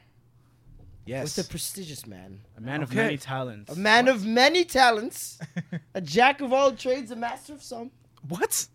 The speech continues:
Speaker 2: Master of some.
Speaker 1: Master of many.
Speaker 2: Basketball could, you, you could use a little jump shot tutorial.
Speaker 1: I believe if you look at the clip, I hit my three.
Speaker 2: Oh, we gonna do
Speaker 1: Wow.
Speaker 2: that? Receipts?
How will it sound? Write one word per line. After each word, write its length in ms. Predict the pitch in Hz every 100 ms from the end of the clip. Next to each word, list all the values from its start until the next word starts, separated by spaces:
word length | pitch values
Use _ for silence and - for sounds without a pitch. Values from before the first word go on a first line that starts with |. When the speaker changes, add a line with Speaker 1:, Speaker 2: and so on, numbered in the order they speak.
| _
Speaker 2:
Master 320 | 160 196 214 247
of 60 | -
some. 140 | 165
Speaker 1:
Master 280 | 160 143 196
of 80 | 269
many. 180 | 415 311
Speaker 2:
Basketball 440 | 320 - 269 254
could, 200 | 240 185 226 -
you, 100 | - _ - - _ -
you 60 | -
could 120 | 330
use 440 | 294 240 175 175 - -
a 340 | - - -
little 140 | 269 185
jump 240 | 185 165
shot 300 | - 170 147 -
tutorial. 560 | 185 151 180 156 143 - _ _ _ -
Speaker 1:
I 260 | - 147
believe 460 | 135 156 160 185 160
if 100 | 151
you 100 | 160
look 120 | 160
at 60 | 151
the 60 | 143
clip, 260 | 196 151
I 60 | 139
hit 160 | 151
my 140 | 151 160
three. 100 | 180
Speaker 2:
Oh, 800 | 196 202 202 202 202 196 190 185
we 80 | 190
gonna 200 | 190 190
do 80 | 185
Speaker 1:
Wow. 60 |
Speaker 2:
that? 400 | 185 202 226 233 - - - - 143
Receipts? 720 | 139 - 226 254 - -